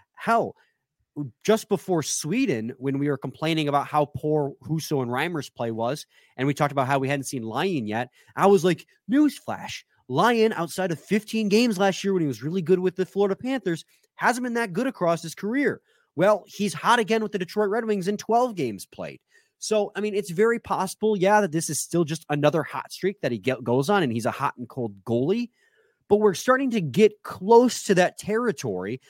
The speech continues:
Not trying to say, I'm definitely not trying to assert he's a nine twenty save percentage goalie. Like, I do think he will come back down to earth some. But we're starting to get close to that territory where maybe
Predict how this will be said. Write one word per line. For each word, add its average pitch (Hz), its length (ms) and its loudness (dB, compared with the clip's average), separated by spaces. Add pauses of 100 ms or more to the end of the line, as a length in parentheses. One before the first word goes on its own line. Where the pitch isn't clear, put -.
(140)
Not 170 300 4
trying 165 320 2
to 139 80 2
say, 165 360 4
I'm 127 200 0
definitely 214 260 2
not 170 160 2
trying 160 140 0
to 139 80 0
assert 127 240 -4
he's 117 100 -10
a 120 60 0
nine 139 320 0
twenty 131 260 -8
save - 260 -8
percentage 107 440 -12
goalie. 120 340 -4 (340)
Like, 127 120 0
I 127 60 2
do 135 220 6
think 143 220 0
he 147 100 2
will 139 140 4
come 131 240 -4
back 127 240 2
down 110 200 -4
to 98 140 -10
earth 165 240 0
some. - 300 -12 (460)
But 185 80 4
we're 202 80 8
starting 240 300 0
to 247 60 -2
get 214 220 -4
close 196 300 0
to 190 100 -2
that 185 220 2
territory 113 720 -2 (340)
where 208 220 8
maybe 156 1080 2